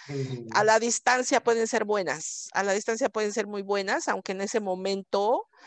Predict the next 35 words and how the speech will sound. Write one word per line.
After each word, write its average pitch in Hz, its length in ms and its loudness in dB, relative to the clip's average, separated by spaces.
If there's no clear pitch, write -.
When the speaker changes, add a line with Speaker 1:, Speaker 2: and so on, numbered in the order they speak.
Speaker 2:
diga 196 240 0
uno, 196 240 -4
"No, 330 420 2
yo 302 160 2
quiero 285 300 0
esto, 294 400 0
¿por 262 160 -4
qué - 80 -8
estoy 262 260 -4
haciendo 262 520 -2
esto?". 262 540 0
Eh, 214 220 0
pasado 285 440 0
el 285 160 -4
tiempo, 294 440 0
eh, 220 120 4
y 247 180 2
uno 277 300 6
también, 196 640 -2
no 214 160 0
es 247 120 0
el 302 100 -4
destino, 208 520 -4
uno 320 380 0
también 190 480 0
aprovecha 190 680 -2
eso, 180 420 -4
uno 240 280 -2
también 196 460 0
tiene 190 260 -4
una 175 200 -8
actitud 175 520 -10
ante 170 260 -6
la 170 120 -2
adversidad, 233 680 0